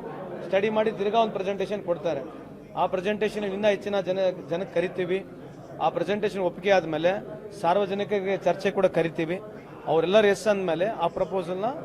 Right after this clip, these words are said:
ಬೆಂಗಳೂರಿಗೆ ಒಯ್ತಕ್ಕಂಥದ್ದು. ಆಮೇಲೆ ಅಲ್ಲಿ ಸರ್ಕಾರ ಏನು ಫೈನಲ್ ಮಾಡ್ತೈತೆ ಅದು, ಯಾಕಂದರೆ ಪಿ ಪಿ ಪಿ ಮಾಡೆಲ್ ಓವರ್‌ನೈಟ್ ಆಗ್ತಕ್ಕಂಥದ್ದಲ್ಲ, ಅದು ಒಂದು ಪ್ರಯತ್ನ. ಎಲಿವೇಟೆಡ್ ಆದರೆ ಹುಬ್ಳಿ ಧಾರವಾಡಿಗೆ ಸುಮಾರು ಭಾಳಷ್ಟು ಅನುಕೂಲ ಆಗ್ತದೆ ಮುಂದೆ. ಇದೊಂದು ಬ್ಯೂಟಿಫುಲ್ ಸಿಟಿಯಾಗಿ ಡೆವಲಪ್ ಆಗುತ್ತೆ.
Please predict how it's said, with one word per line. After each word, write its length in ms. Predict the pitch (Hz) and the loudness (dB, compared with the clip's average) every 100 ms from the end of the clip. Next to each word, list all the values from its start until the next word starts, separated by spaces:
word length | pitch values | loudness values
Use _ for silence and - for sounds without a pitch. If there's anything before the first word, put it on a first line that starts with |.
| - - | -12 -4
ಬೆಂಗಳೂರಿಗೆ 300 | 175 202 185 | -2 0 0
ಒಯ್ತಕ್ಕಂಥದ್ದು. 800 | 180 175 170 160 156 170 247 | -2 -2 -4 -6 -6 -4 -2
ಆಮೇಲೆ 240 | 226 202 202 | -2 -2 -2
ಅಲ್ಲಿ 160 | 196 | -2
ಸರ್ಕಾರ 360 | 180 180 180 196 190 | -2 -2 2 4 4
ಏನು 420 | 180 185 185 175 175 - - - - | 4 4 2 2 -4 -12 -12 -12 2
ಫೈನಲ್ 300 | 185 196 190 | 4 6 6
ಮಾಡ್ತೈತೆ 400 | 185 180 185 190 | 6 4 4 4
ಅದು, 160 | 185 | 6
ಯಾಕಂದರೆ 380 | 175 175 185 180 | 4 4 4 4
ಪಿ 120 | 156 | 4
ಪಿ 120 | 180 185 | 0 0
ಪಿ 120 | 185 | 0
ಮಾಡೆಲ್ 280 | 175 180 175 | 4 4 6
ಓವರ್‌ನೈಟ್ 400 | 170 185 185 175 | 6 8 6 2
ಆಗ್ತಕ್ಕಂಥದ್ದಲ್ಲ, 600 | 170 175 165 151 156 170 240 - - - - | 0 -2 -2 0 0 0 -2 -6 -12 -14 -2
ಅದು 140 | 175 | 2
ಒಂದು 140 | 196 185 | 2 2
ಪ್ರಯತ್ನ. 360 | 175 208 214 208 175 | 4 4 4 2 2
ಎಲಿವೇಟೆಡ್ 440 | 170 208 214 208 190 | 2 2 4 4 6
ಆದರೆ 300 | 185 196 208 208 - - - - | 6 8 6 4 -8 -16 -16 -8
ಹುಬ್ಳಿ 260 | 170 208 214 | -2 2 6
ಧಾರವಾಡಿಗೆ 760 | 202 190 190 185 190 190 185 - - - - | 6 6 4 4 4 4 4 -2 -16 -18 -10
ಸುಮಾರು 280 | 185 190 180 | 0 2 4
ಭಾಳಷ್ಟು 500 | 147 180 202 202 202 | 6 8 8 6 0
ಅನುಕೂಲ 300 | 180 185 190 | 0 2 6
ಆಗ್ತದೆ 320 | 180 180 156 | 4 2 -4
ಮುಂದೆ. 340 | 170 170 175 | 2 8 8
ಇದೊಂದು 440 | 170 165 165 165 160 | 8 2 0 0 0
ಬ್ಯೂಟಿಫುಲ್ 600 | 143 - 160 196 175 185 | -4 -8 -4 -4 -4 -6
ಸಿಟಿಯಾಗಿ 380 | 180 175 190 170 | -4 2 4 6
ಡೆವಲಪ್ 320 | 175 175 170 | 4 4 2
ಆಗುತ್ತೆ. 500 | 156 151 175 170 | 0 0 2 2